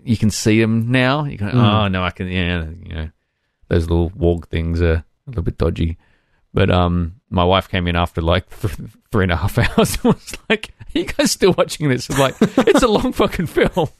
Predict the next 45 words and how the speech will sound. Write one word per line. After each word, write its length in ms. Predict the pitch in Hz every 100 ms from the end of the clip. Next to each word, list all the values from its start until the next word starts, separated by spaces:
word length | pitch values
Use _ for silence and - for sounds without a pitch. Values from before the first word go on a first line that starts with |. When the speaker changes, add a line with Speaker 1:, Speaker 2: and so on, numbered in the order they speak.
| - - _
Speaker 1:
So 240 | - 135
we've 200 | 123 127
got 140 | 123 131
the 100 | 120
last 380 | 110 107 - -
forty-five 420 | - 113 107 107
minutes 220 | 113 104 -
to 80 |
watch 360 | 110 - - -
still. 460 | - - 101 101 98
<laughs> 640 | - - - - - - - 156 - _ _ _
Speaker 2:
Great. 320 | 151 143 120 - - 160
Speaker 1:
My 80 | 131
wife 180 | 120 120
was 60 | 127
like, 200 | 117 - _ _ _
"He 140 | 147
really 220 | 247 220
needs 120 | 120
to 100 | -
go 120 | 135 113
to 60 |
bed." 300 | 101 117 110
I 40 | 104
was 80 |
like, 220 | 101 - -
"Yeah, 140 | 95
probably." 360 | - 131 131 - - - -
<laughs> 140 | - - - _ - _ -
Speaker 2:
I 60 |
shouldn't 300 | - - 165
have 100 | 143
started 320 | - 165 175 -
this 160 | 139
at 120 | 135
ten 160 | - 147
o'clock. 400 | 123 - 175 -
Speaker 1:
No, 380 | 175 - 139 135 104
absolutely 420 | - 139 127 123
not. 240 | 98 98 - - _ _ _ _ _ -
It's 140 | -
a 40 | 117
long 140 | 110
Speaker 2:
Right. 120 | 185
Speaker 1:
film. 220 | 98 80